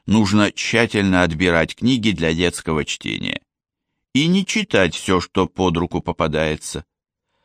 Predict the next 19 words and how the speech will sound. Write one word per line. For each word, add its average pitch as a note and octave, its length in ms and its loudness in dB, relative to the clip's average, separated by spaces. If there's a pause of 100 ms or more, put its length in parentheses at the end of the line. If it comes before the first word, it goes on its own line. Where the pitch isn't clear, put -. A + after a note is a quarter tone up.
(120)
Тогда E3 380 2
строгим C#3 540 0
отбором A2+ 500 0
книг - 520 -6 (300)
он D3+ 180 2
займётся C#3 600 0
и C3 200 0
сам, C#2 460 -2 (360)
когда F2 340 2
станет D#2 400 0
взрослым, D2+ 640 -4 (540)
начнёт B3 420 0
кое-что C#3+ 480 0
понимать B2+ 600 0 (200)
самостоятельно. G2 1080 0 (1000)
Фактически, A#2+ 840 0
при G2+ 240 0
таком F2+ 440 0
подходе D2 640 -6